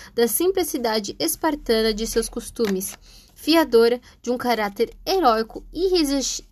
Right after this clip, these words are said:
enrijecido pela disciplina. Abre aspas.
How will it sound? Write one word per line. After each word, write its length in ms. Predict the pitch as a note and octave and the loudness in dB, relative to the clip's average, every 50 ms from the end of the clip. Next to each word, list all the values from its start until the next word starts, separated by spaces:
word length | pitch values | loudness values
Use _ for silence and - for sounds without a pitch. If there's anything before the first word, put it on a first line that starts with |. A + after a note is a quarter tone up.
| - | -6
enrijecido 1120 | - E4 G4+ G#4+ G4+ F4+ F4+ F4 E4+ D#4+ D4 B3+ A#3+ C4+ C4 C4+ - - - A3+ A3 G#3 A#3 A3+ | -2 0 2 2 2 2 2 2 2 2 2 0 0 -2 -2 -2 -2 -4 -4 -4 -6 -6 -6 -6
pela 260 | - B3 A3 G#3+ G#3 | -4 -4 -2 -2 -4
disciplina. 580 | G#3 G3+ - - A#3 - - F3+ F#3 F3 F3+ - - - - - - - - - - - - - - - - - - - - - - | -4 -6 -8 -10 -10 -12 -12 -12 -12 -12 -14 -18 -20 -20 -18 -18 -18 -18 -18 -20 -20 -20 -20 -20 -20 -20 -20 -20 -20 -20 -20 -10 -4
Abre 320 | A3+ A3 A3 G3+ - G3+ | -2 -2 0 0 0 -2
aspas. 520 | F3+ F#3+ - - - - - - - - | -2 -2 -8 -14 -14 -16 -18 -18 -20 -20